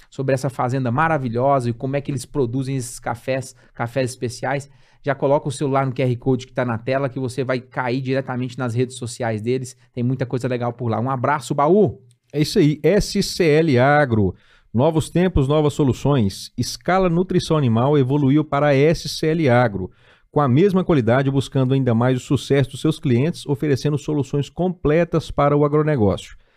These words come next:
Speaker 2: A Escala Nu-, Nutrição Animal evoluiu sem abrir mão da parceria que você já conhece. Tudo isso pensando em um futuro melhor pra todos. Evoluir sempre, essa é a cultura da S C L Agro.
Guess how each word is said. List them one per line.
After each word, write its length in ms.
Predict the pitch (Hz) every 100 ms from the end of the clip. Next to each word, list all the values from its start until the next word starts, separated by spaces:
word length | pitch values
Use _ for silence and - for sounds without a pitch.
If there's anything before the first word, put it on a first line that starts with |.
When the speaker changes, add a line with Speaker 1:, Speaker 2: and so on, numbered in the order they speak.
| _ _ _ _
Speaker 2:
A 80 | -
Escala 360 | 107 - 180 202
Nu-, 220 | 196 185 160
Nutrição 400 | 160 156 - 151
Animal 300 | 120 117 143
evoluiu 400 | 143 147 147 160
sem 180 | -
abrir 220 | 160 151 139
mão 200 | 127 147
da 100 | 151
parceria 420 | 156 - 139 135
que 60 | 147
você 240 | 143 151
já 100 | 151
conhece. 600 | 185 175 139 135 - -
Tudo 300 | - 185 180
isso 200 | 175 -
pensando 500 | - 156 120 - 139
em 20 | 151
um 60 |
futuro 360 | 139 131 143 143
melhor 300 | 147 139 139
pra 180 | 160 160
todos. 720 | _ 143 151 98 92 - - _ _ _ _ _
Evoluir 460 | 180 185 185 170 135
sempre, 500 | - 156 180 180 180
essa 560 | 147 175 190 - 196 190
é 120 | 143
a 60 | 151
cultura 480 | 151 139 127 156 156
da 200 | 139 123
S 340 | 139 160 156
C 200 | - 147
L 200 | 156 165
Agro. 480 | 123 135 117 92 87